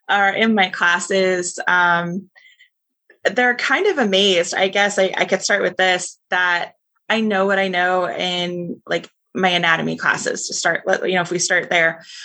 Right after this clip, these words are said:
Um, they're surprised, which is kind of insulting, um,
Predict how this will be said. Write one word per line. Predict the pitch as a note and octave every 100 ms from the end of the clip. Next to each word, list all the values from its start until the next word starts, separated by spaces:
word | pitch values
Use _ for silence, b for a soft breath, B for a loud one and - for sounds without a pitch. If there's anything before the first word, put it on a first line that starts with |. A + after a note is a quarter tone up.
| B B _
Um, | F#3 F#3 E3+ F3+ F#3+
they're | A#3 B3
surprised, | - A#3 - E3+ F3 G#3 A#3 A#3+ - - -
which | G3+ G#3+ A3
is |
kind | - F4
of | F#4+
insulting, | G#3 F#3+ F3 E3 C#3+ F#2 F#3+ -
um, | G#3 G3 F#3 -